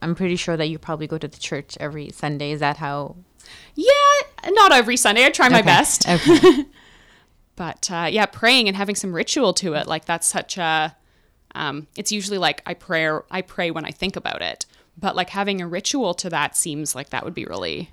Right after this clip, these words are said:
Speaker 1: Like for Friday, for us Muslim, like, we go for Friday prayers. It's, uh, we're spo-, okay, all the men are supposed to go to the mosque for the prayers anyways, but on Friday, it's like a special prayers we have.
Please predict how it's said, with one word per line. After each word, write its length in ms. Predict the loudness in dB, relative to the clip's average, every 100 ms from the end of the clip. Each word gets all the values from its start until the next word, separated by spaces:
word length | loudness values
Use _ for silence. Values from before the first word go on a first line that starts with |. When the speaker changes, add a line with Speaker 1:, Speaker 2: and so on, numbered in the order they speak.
| _ -4
Speaker 1:
Like 180 | -4
for 140 | -2 -4
Friday, 320 | 0 0 0
for 140 | -4 -4
us 120 | -4
Muslim, 400 | -4 -6 -8 -10
like, 200 | -12 -12
we 200 | -8 -8
go 300 | -4 -4 -4
for 160 | -6 -10
Friday 300 | -6 -6 -6
prayers. 540 | -10 -12 -14 -16 -20 _ -20 -20 -20 _ _ _ _ _ -8
It's, 300 | -8 -8 -12
uh, 80 | -12 _
we're 240 | -8 -2 -2
spo-, 220 | -4 -10
okay, 140 | -4
all 160 | 0 0
the 80 | 2
men 180 | 2 0
are 60 |
supposed 280 | -2 -6 -6
to 60 | -6
go 80 |
to 100 | -8
the 220 | -4 -6 -6
mosque 420 | -8 -10 -12 -18 _ -20 -20 -20 -20 _ _
for 140 | -12 -10
the 80 |
prayers 320 | -6 -4 -4 -4
anyways, 400 | -6 -6 -10 -8
but 180 | -4
on 140 | -2 -2
Friday, 300 | -2 -2 -2
it's 200 | -6 -8
like 100 | -8
a 60 | -8
special 360 | -6 -6 -8
prayers 380 | -14 -14 -14 -14
we 80 | -14
have. 300 | -10 -10 -12